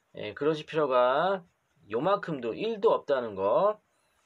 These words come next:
이거는 제가 강력하게 세게 말씀드릴게요. 좀 이렇게 끊어, 끊어내세요. 일단은 끊어내시고 지금 여러분 주변에 들어오는 이 이성의 기운을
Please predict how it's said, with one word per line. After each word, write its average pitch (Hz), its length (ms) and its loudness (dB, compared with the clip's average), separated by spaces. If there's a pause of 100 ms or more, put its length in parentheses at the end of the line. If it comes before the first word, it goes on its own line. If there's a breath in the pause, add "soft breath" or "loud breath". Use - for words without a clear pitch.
(200)
이거는 143 520 -2
제가 120 400 0
강력하게 160 1040 -2
세게 247 360 2
말씀드릴게요. 117 640 -4
좀 107 160 -16
이렇게 104 160 -14
끊어, 262 260 2 (140)
끊어내세요. 143 640 0 (500 soft breath)
일단은 175 580 -2
끊어내시고 160 1000 -2 (240 soft breath)
지금 147 400 -4
여러분 160 420 2
주변에 151 480 -4
들어오는 151 600 -2
이 120 140 -10 (200)
이성의 175 560 0
기운을 160 560 -2